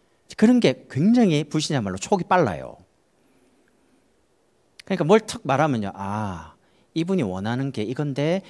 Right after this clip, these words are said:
지금 돌려서 뺑 돌려갖고 지금 이걸 말하고 있구나." 이게 금방 느껴집니다, 저는.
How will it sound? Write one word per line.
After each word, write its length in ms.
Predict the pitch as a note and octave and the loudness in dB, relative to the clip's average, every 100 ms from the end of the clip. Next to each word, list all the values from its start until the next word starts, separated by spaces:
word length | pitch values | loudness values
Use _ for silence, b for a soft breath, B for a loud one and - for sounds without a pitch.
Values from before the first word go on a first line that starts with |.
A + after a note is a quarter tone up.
| B | B
지금 140 | - G#2 | -12 -6
돌려서 380 | C3+ D#3+ G#2+ | -4 -2 -6
뺑 540 | G2 E2+ D#2 D2+ D2 F2+ | -8 -10 -12 -18 -20 -12
돌려갖고 500 | A#2+ B2 G2 F2 F2 | -8 -8 -8 -12 -14
지금 240 | - G2+ | -14 -12
이걸 220 | G#2+ D3 | -8 -8
말하고 360 | A#2 D#2+ F2 E2 | -6 -8 -12 -14
있구나." 220 | D#2 F2 | -14 -10
이게 160 | E3+ D3 | -6 -6
금방 380 | - A2+ C#3 E3+ | -4 -2 0 0
느껴집니다, 480 | F3+ - C#2 D2 | -2 -8 -12 -18
저는. 240 | - D2+ | -20 -20